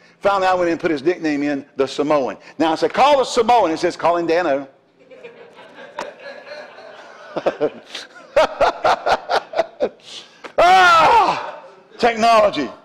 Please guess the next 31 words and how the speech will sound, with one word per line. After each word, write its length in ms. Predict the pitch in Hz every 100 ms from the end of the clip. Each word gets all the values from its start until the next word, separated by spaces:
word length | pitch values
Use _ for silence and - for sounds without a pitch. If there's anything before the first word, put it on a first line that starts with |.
| _ _ _ _ - _ _ _ _ _ _ _ _ _ _ _ _ _ _ _ _ _ _ _ _ 294 _ _ _ _ _ _ _ _
"I 160 | 151 175
will 300 | 160 180 160
that 100 | 151
thou 220 | 147 135
affirm 840 | 120 - _ _ _ _ 160 156
constantly 640 | 151 - 165 135 - 113 101
they 420 | 98 135 139 143 - _ _ _ _
which 180 | - 117
ha-, 120 | 143 -
the, 600 | 117 - - 135 131 135
the 100 | 131
which 280 | 131 156 -
have 280 | 139 135 117
believed 360 | 117 123 131
in 100 | 143
God, 160 | 123 110
they 120 | 110
might 320 | 117 123 _
be 100 | 123
careful." 600 | - - 160 139 - 101 - _ _ _ _ _ _ _
That 140 | 151 147
means 160 | 131
you 80 | 147
need 100 | 143
to 60 | 120
be 80 |
attentive 500 | 110 _ 151 131 101 _ _ _ _ _ _ _ _ _ _ _ _ _ _ _ _
to 80 | -
maintain 380 | 110 110 110 101
good 160 | 107 98
works. 480 | 92 - _ -